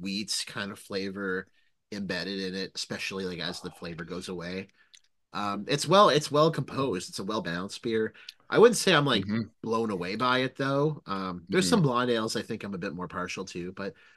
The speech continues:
Speaker 1: I think this one is very s-, smooth and satisfying, but I don't know if it really, like, yeah, it doesn't blow my socks off or anything.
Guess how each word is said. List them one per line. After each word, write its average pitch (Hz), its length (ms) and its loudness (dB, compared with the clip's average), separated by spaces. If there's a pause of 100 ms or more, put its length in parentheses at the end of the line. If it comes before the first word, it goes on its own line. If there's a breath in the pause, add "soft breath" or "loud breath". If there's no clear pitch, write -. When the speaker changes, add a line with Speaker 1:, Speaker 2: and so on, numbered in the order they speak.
(120)
Speaker 1:
I 202 80 2
think 277 120 -2
this 165 180 0
one 123 120 0
is 95 120 -6
very 104 240 -2
s-, - 260 -10
smooth 98 460 -6
and 90 100 -10
satisfying, 87 720 -8
but 85 240 -10 (500)
I 113 120 -4
don't 117 100 0
know 107 120 0
if 98 120 -8
it - 60 -4
really, 90 300 -4
like, 80 340 -8 (420)
yeah, 92 140 -6
it - 20 -4
doesn't 90 180 -6
blow 95 160 -6
my 85 120 -8
socks 80 320 -10
off 76 220 -10
or 73 60 -14
anything. 80 260 -14